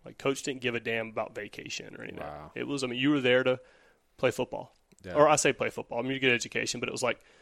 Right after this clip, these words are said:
Speaker 1: there was a clear, like, high school, I feel like, for most people, my friends, was high school. You know, you have fun, you play sports, you do yada yada. For me,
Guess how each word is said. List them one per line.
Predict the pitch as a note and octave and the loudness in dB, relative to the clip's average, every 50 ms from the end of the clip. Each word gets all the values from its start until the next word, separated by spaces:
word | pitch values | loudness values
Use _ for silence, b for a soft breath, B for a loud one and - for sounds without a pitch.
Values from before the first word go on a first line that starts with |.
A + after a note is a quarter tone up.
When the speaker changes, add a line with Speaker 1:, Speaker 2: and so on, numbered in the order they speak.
| b b b b b | b b b b b
Speaker 1:
there | - D#3 | -4 -2
was | E3 E3 D#3 | -2 -2 -2
a | D3 | -4
clear, | - - - - D#3 - | -6 -8 -6 -4 0 2
like, | C3+ C3 B2+ - _ _ _ _ _ _ _ - | 2 2 2 0 _ _ _ _ _ _ _ -16
high | - - - E3 F#3+ | -2 6 8 8 8
school, | F#3+ - - F3+ E3+ E3 D3+ | 8 6 2 2 4 4 4
I | C#3 | 2
feel | - - C#3+ | 2 0 0
like, | C#3 C#3 C#3 C3 - - - b b b b b b b b b b b b b b b b b b b | 4 4 4 4 2 -2 -14 b b b b b b b b b b b b b b b b b b b
for | - - D3+ | 2 4 6
most | D3 D3 C#3 C#3+ C#3+ - - | 8 10 10 8 8 6 2
people, | C#3 C3 C3 C3 | 2 4 4 4
my | B2+ B2 A#2+ | 4 4 2
friends, | A#2+ - E3 E3+ D#3+ D3 C#3 C3 B2+ - | 4 6 8 8 8 8 6 4 0 2
was | B2 B2 B2 A#2+ A#2 - - - _ _ _ - | 4 4 4 6 4 2 0 -2 _ _ _ 0
high | - G3+ G3+ | 4 4 4
school. | G3 - - C3+ B2 B2+ | 4 4 2 0 -2 -2
You | A#2 | -2
know, | B2+ B2+ | -2 2
you | D3 C#3 | 4 4
have | B2+ - | 4 4
fun, | - - D#3 D#3+ D#3 D3 | 4 4 6 6 6 4
you | C#3 | 2
play | B2+ - A#2+ | 0 -2 -2
sports, | A#2+ - - D#3+ D#3 D3 C#3+ - - | -2 -2 0 2 2 2 2 0 -4
you | - | -8
do | - A#2+ | -6 -4
yada | B2 B2 B2 B2 B2 | -2 0 0 2 4
yada. | B2+ C3 C#3 C#3 C3 | 4 6 6 6 4
For | - - B2+ | 2 0 -4
me, | C3+ D3+ E3+ F#3 F3+ - - | -2 -2 -2 -2 -2 -4 -6